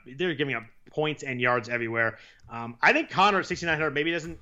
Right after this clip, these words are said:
have the, quite the ceiling that Edmonds has that you're looking for, but, I mean, I think the floor is significantly better, and I think the ceiling is good enough that, uh, I, I love, I love Connor this week too.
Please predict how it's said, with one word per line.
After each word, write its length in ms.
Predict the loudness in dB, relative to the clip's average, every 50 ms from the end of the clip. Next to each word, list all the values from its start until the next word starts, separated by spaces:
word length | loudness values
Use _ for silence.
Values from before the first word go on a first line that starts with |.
| -12
have 220 | -4 -2 -2 -2 -2
the, 80 | -6
quite 480 | -10 -12 -20 -14 -2 -2 -2 -2 -2 -6
the 80 | -10 -10
ceiling 540 | -8 -8 -10 -10 -10 -10 -8 -8 -6 -6
that 120 | -6 -4 -4
Edmonds 300 | -4 -4 -4 -6 -8 -4
has 240 | 0 0 0 0 0
that 60 | 0
you're 80 | -2
looking 160 | -2 -2 -4 -2
for, 240 | 2 4 4 4
but, 180 | 4 4 2 2 -2 -10 -20 -20 -20 -20 _ -2
I 20 |
mean, 100 | 2 4
I 40 | 4
think 120 | 4 2 0
the 60 | -2
floor 380 | -4 -2 -2 0 2 2 2
is 100 | 2 0
significantly 680 | -2 -6 -6 -6 -2 -2 -2 0 0 -2 -2 0 -2 0
better, 340 | 2 2 2 4 4 2 2
and 100 | 2 0
I 60 | 0
think 140 | -2 -2 -6
the 80 | -8
ceiling 260 | -10 -8 -8 -6 -6 -6
is 60 | -8
good 180 | -4 -4 -4 -2
enough 300 | -2 -2 -2 -2 -2 -4
that, 180 | -8 -10 -8
uh, 160 | -6 -6 -6 -6 -4
I, 80 | -4
I 200 | -2 2 2 2
love, 260 | 2 2 -2 -4 -4 -4
I 60 | -4 -4
love 160 | -2 -4 -6
Connor 240 | -8 -10 -12 -10 -14
this 160 | -16 -18 -18
week 140 | -20 -20 -18
too. 180 | -20 -20 -18